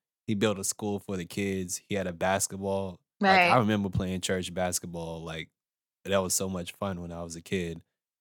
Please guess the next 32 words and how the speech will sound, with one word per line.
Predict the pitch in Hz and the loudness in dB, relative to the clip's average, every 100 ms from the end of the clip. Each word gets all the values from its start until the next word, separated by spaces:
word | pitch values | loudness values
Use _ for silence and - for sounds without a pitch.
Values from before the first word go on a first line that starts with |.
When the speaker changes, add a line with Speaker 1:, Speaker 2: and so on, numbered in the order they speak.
| _ | _
Speaker 1:
That's | 92 92 | 4 6
something, | 101 95 90 | 4 0 -2
that's | 104 101 | 0 2
definitely | 104 101 | 0 -2
something | 98 92 92 | -4 -4 -4
I | 87 | -6
can | 85 90 | -8 -8
empathize | 92 87 87 85 78 | -10 -6 -2 -2 -4
with. | 85 82 85 - | -6 -8 -10 -12
Like, | 82 78 - _ _ _ _ _ _ _ _ | -10 -10 -14 _ _ _ _ _ _ _ _
he | 120 113 113 107 - _ - | 4 4 4 -2 -8 _ 0
gave | 101 104 95 | 2 2 -2
to | 95 | -8
the | 87 | -8
community. | 87 92 110 107 104 104 104 90 _ - | -4 2 4 4 2 0 -2 -6 _ -4
He | 104 92 | -2 -2
was | 87 85 82 - - | -4 -6 -4 -6 -4
cool | 107 92 | -2 -2
with | 87 | -4
the | 82 | -6
mayor | 90 101 98 95 95 98 - | 0 2 2 0 -2 -4 -8
and, | 87 87 82 - _ _ _ _ - | -10 -8 -10 -14 _ _ _ _ -8
like, | 85 - | -8 -8
the | - | -2
government, | 101 101 98 98 92 | 2 2 0 -4 -4
and | 87 | -6
he, | 90 101 | -4 -6
he | - | -4
was, | 104 92 | -4 -2
like, | 92 90 | -2 -4
a | |
positive | 85 98 92 87 87 | -4 0 0 -2 -10